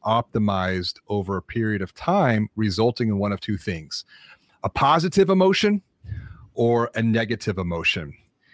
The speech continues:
And when we look at this idea of what leads to growth,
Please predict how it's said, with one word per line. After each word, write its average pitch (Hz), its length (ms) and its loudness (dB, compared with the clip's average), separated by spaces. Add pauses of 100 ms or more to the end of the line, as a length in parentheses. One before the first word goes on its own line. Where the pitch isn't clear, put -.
(180)
And 113 120 2
when 117 140 2
we 117 100 2
look 123 280 2
at 190 100 -2
this 156 240 0
idea 120 480 2
of 101 80 -2
what 110 400 2
leads 113 400 -2
to - 140 -2
growth, 98 840 -2